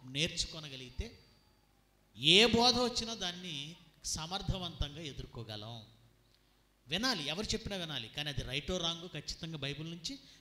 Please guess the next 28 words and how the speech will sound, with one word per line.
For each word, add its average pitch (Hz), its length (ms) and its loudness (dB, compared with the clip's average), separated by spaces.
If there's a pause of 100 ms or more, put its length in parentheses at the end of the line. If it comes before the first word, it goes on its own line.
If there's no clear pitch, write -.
పరిశోధించి 175 540 -4
తెలుసుకోవాలి. 117 480 -12 (540)
మొదటగా 247 380 -2
ఏం 175 140 2 (100)
చేద్దామంటే, 151 500 -8 (260)
అతను 226 280 0
ఎందుకు 208 460 0
అలా 185 120 -2
చెప్తున్నాడు? 135 560 -8 (1500)
దేవుడు 220 280 8
ఎవరిని 220 300 2
కనలేదండి, 190 720 -2
దేవుణ్ణి, 175 800 0
దేవుడు 170 420 -2 (280)
ఎవరిని 170 320 -4
కనడండి, 156 600 -4
మనం 127 260 -6
ఎవరికి 131 320 -8
పిల్లలం 131 480 -6
కాదండి 117 420 -8 (480)
అని 226 180 4
ఎందుకు 240 520 0
చెబుతున్నాడు? 151 1080 -2
కొన్ని 202 200 -6
వచనాలను 151 500 -6
మనం 117 180 -10
ఆలోచన 110 320 -10
చేద్దాం. - 380 -16